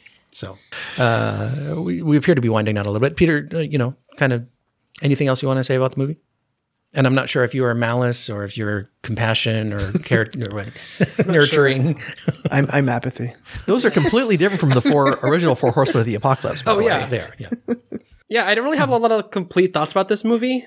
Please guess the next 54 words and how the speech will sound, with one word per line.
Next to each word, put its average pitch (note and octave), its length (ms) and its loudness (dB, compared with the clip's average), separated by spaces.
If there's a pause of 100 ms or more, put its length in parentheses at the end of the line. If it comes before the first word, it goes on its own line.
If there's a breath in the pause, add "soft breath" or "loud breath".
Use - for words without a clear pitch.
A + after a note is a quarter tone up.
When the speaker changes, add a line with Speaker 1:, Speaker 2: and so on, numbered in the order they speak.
(120)
Speaker 2:
or F#3 120 2
book F3+ 320 0 (280)
in F3+ 100 0
general. G3 540 0 (300)
Speaker 1:
That's C4 160 -2
okay. G3+ 240 -2 (580 loud breath)
Okay, C#3+ 200 2
so, C3+ 260 0
uh, C3 280 0 (100)
we've C3+ 140 -4
been A#2+ 140 0
rambling G#2+ 320 -2
for A2+ 80 -4
a G#2 60 0
while G#2 240 0
and, G2 140 -4
and G#2+ 280 -2
recorded A2 400 -2
something G2+ 260 -2
to G#2 80 -4
go A2 140 2
in G#2 60 2
the G#2 80 0
outtakes, A#2+ 480 -2 (120)
uh, A#2 220 -8 (100)
about G#2 360 -4
M. A#2+ 80 0
Night G#2+ 100 0
Shyamalan G#2+ 320 0
movies, A2+ 240 0
'cause C3 120 4
we F3 120 6
were F#3 100 6
gonna D#3 140 2
do C3+ 120 4
it, C3+ 180 2
and A2+ 160 -4
it, A2 120 -12 (480)
I'm, C3 100 -12 (180)
I'm A#2+ 100 -2
not A#2 100 0
gonna G#2 120 -6
put G2+ 120 -2
it G2+ 100 -2
in G2+ 120 -4
earlier G#2 260 -4
in G2 60 -6
the F#2+ 60 -6
movie, A2+ 180 0
and C#3 100 2
the C3+ 60 -2
cuckoo D#3 260 2
clock A2+ 300 -4
went A2 160 -4